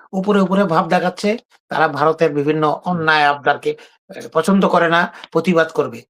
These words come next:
আবার তলে তলে ইলিশ পাঠাচ্ছে, আবার তলে তলে মিনমিন মিনমিন কথা বলছে। এবং তার সাথে যোগ হয়েছে আমাদের বাংলাদেশ জাতীয়তাবাদী দল বিএনপি এবং বাংলাদেশ জামাত ইসলামী। এই দুটো দলের ক্ষমতার লোভ,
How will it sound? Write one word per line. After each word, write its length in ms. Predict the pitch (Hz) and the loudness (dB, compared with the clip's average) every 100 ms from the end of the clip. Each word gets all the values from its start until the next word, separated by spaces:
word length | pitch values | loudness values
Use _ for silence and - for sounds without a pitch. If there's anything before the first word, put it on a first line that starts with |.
| _ - | _ -4
আবার 260 | 233 269 | 0 0
তলে 280 | - 233 214 | 2 2 2
তলে 220 | 208 208 | 0 -2
ইলিশ 240 | 190 190 - | -2 -6 -4
পাঠাচ্ছে, 480 | 151 131 - - - _ _ _ _ - | -6 -6 -14 -20 -20 _ _ _ _ -2
আবার 240 | 214 254 | 0 0
তলে 260 | 247 220 214 | 2 2 2
তলে 220 | 214 214 | 2 2
মিনমিন 340 | 208 202 202 | 2 0 0
মিনমিন 300 | 196 190 185 | 0 2 2
কথা 240 | 180 170 156 | 0 -2 -2
বলছে। 300 | 107 - - _ _ _ _ _ - | -4 -12 -20 _ _ _ _ _ -4
এবং 180 | 147 165 | -2 0
তার 140 | 196 240 | 0 0
সাথে 280 | 247 240 208 | 0 0 0
যোগ 260 | 180 190 | 0 0
হয়েছে 260 | 190 196 185 | 0 0 -2
আমাদের 300 | 170 170 160 | -2 -2 -2
বাংলাদেশ 420 | 156 160 156 147 | 0 0 -2 -2
জাতীয়তাবাদী 460 | 147 165 156 156 147 | -2 0 2 2 2
দল 140 | 143 | -2
বিএনপি 460 | 135 151 147 220 _ _ _ - | -4 -6 -6 -12 _ _ _ -4
এবং 380 | 165 226 269 330 _ _ _ _ _ - | 0 2 0 -2 _ _ _ _ _ -10
বাংলাদেশ 340 | 131 127 123 | -6 -6 -8
জামাত 240 | 123 113 - | -12 -14 -16
ইসলামী। 340 | - - _ _ _ _ _ _ - | -18 -20 _ _ _ _ _ _ -2
এই 160 | 180 | -2
দুটো 320 | 139 202 247 247 | 0 0 2 0
দলের 500 | 180 180 190 214 214 | 2 2 2 0 -4
ক্ষমতার 600 | - 160 202 220 196 175 | -4 0 2 2 0 0
লোভ, 380 | 156 202 170 | 0 0 0